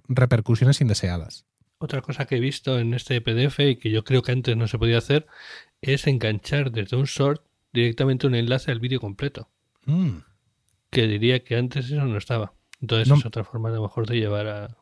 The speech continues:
Speaker 1: No me suena. No me
Speaker 2: Ujú.
Speaker 1: suena, pero
Speaker 2: No,
Speaker 1: claro,
Speaker 2: yo
Speaker 1: yo
Speaker 2: no lo había visto, desde luego.
Speaker 1: con lo que me ha dicho a mí Fernando del Moral, que para mí es un dios en esto, vamos, ni, ni lo voy a probar. Directamente,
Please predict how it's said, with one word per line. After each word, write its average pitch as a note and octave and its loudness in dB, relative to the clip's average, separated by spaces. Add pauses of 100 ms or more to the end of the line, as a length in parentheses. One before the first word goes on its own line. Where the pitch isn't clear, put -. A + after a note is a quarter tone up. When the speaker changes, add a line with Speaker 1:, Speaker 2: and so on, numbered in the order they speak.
(120)
Speaker 1:
No B2 6
me B2 6
suena. A2+ 0 (1400)
No B2+ 6
me B2+ 6
Speaker 2:
Ujú. B2 2
Speaker 1:
suena, C3+ 8
pero C#3 6
Speaker 2:
No, A2 4
Speaker 1:
claro, C3 6
Speaker 2:
yo A#2 4
Speaker 1:
yo C3+ 6
Speaker 2:
no C#3 2
lo C3 0
había A2+ 0
visto, A2 -6
desde G#2 -4
luego. G#2+ -4
Speaker 1:
con A#2 6
lo A#2 6
que A2+ 2
me A2+ 8
ha A#2+ 10
dicho C3 6
a - 4
mí C3 6
Fernando B2+ 8
del B2 10
Moral, B2 8 (720)
que F#2+ 0
para F#2+ 0
mí G2+ 2
es G#2 2
un G2 2
dios A2 4
en A2+ 4
esto, C#3+ 6
vamos, A2+ 4
ni, F2 -4
ni G#2 4
lo G2+ 4
voy G#2 6
a B2+ 8
probar. G#2 2 (340)
Directamente, A2+ 6